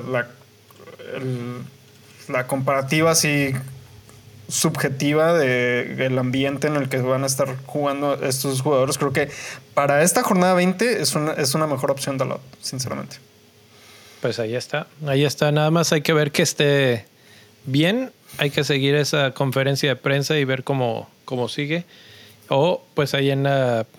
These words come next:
Speaker 2: en la página de Bendito Fantasy. Vamos a hablar ahora sí de medios. Medios, que era donde estaba la pregunta original de Marquito,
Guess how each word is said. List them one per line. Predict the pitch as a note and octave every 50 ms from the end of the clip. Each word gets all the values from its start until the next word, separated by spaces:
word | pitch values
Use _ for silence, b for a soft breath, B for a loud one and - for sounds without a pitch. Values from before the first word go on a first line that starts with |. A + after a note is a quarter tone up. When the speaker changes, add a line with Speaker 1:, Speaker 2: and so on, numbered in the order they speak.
| A#2+
Speaker 2:
en | B2 - - C3+ B2+ B2+ B2 B2 B2 A#2+ A#2+
la | A#2+ -
página | - - C3 - D3 C#3+ C3+
de | C3
Bendito | C3 C3 C3 C3+ C3+ C#3+ C3
Fantasy. | - C#3+ C3+ - C3+ D3+
Vamos | D#3+ F#3 G3+ A#3 A3+ -
a | G3+
hablar | E3 D#3+ F3 G3 G3
ahora | G3 G3 F3+
sí | - F#3+ E3+
de | E3+ F3
medios. | E3 C#3 C3+ B2+ A2 G#2+ A2 A#2 A2 B2
Medios, | C#3 C#3+ C#3+ D#3+ E3+ F3+ F#3 G3 G3 F#3+ - B B B B B B B - -
que | D#3 C#3+ C3 C3 C3 B2+ C3 C3 B2+ B2+ C3 C3+
era | - D#3+ D#3 E3
donde | E3 D3+ C#3+ C3+ C3 C3+ C3 C3 B2+ B2+
estaba | B2 B2 - D3+ D3+ D#3+
la | D#3 D3 C3 -
pregunta | C#3 C#3+ C3+ C#3+ D3 D3 D3 D#3
original | D3+ C#3+ C3+ B2+ - C#3 C3+ C3+ C3+ C#3 C#3 C#3 C#3
de | C#3+ C#3 C3+
Marquito, | B2+ C3 B2+ B2 - - D#3+ D#3+ - - F3+ F3 F3 -